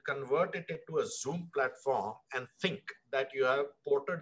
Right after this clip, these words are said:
the efficiency of the real world over here. Actually, it will have to be reconstructed.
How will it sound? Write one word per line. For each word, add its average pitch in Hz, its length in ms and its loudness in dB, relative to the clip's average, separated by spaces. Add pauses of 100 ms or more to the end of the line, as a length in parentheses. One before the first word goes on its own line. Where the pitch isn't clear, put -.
the 143 240 -8
efficiency 135 680 -6
of - 140 -4
the 117 120 2
real 127 280 2
world 127 360 2
over 110 180 2
here. - 280 -4 (1120)
Actually, 233 340 8
it 202 80 4
will 202 100 12
have 180 140 8
to 196 80 4
be 175 80 0
reconstructed. 139 680 0